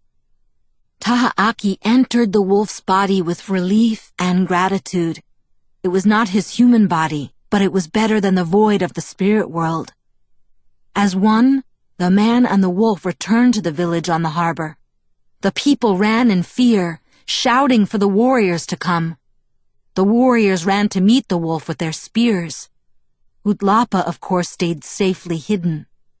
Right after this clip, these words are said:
Tahaaki did not attack his warriors. He retreated slowly from them, speaking with his eyes,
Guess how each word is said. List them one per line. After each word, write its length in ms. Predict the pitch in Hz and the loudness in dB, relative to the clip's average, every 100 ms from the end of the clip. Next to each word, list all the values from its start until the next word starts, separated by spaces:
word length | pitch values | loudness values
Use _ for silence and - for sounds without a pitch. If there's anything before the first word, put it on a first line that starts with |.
| _ _ _ _ - | _ _ _ _ -10
Tahaaki 760 | - 269 254 - 208 - 208 185 | -2 0 0 0 -2 -2 -2 0
did 160 | 170 | 0
not 300 | 180 208 208 | 2 2 2
attack 380 | 180 - 180 180 | -2 -2 -4 -4
his 160 | 165 170 | -8 -2
warriors. 680 | 180 180 170 156 156 - _ _ _ _ - | 0 0 -2 -6 -10 -16 _ _ _ _ -6
He 140 | 214 | -2
retreated 560 | 185 - 233 240 190 - | -2 -2 0 0 0 -4
slowly 420 | - 196 226 196 | -4 0 2 0
from 240 | - 160 | -2 -2
them, 280 | 165 165 160 _ - | -2 -2 -8 _ -20
speaking 520 | - - 247 254 220 | -14 -4 -2 2 2
with 120 | 196 | 2
his 140 | 185 | 2
eyes, 560 | 190 208 196 165 160 - | 2 2 0 -2 -10 -18